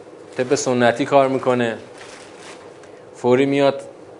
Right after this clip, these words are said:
قسم‌های اول این سوره رو ملاک قرار می‌ده، میگه: "بابا، درخت انجیر، میوه انجیر و میوه زیتون انقدر مهمه،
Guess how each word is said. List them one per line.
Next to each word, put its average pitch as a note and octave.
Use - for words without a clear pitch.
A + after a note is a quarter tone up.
قسم‌های A2
اول A#2+
این C3
سوره A#2
رو B2+
ملاک A#2
قرار B2
می‌ده، A#2
میگه: G#2+
"بابا، B2
درخت A#2
انجیر، A2+
میوه A2+
انجیر A2+
و C#3+
میوه B2
زیتون A#2+
انقدر C3
مهمه، C#3+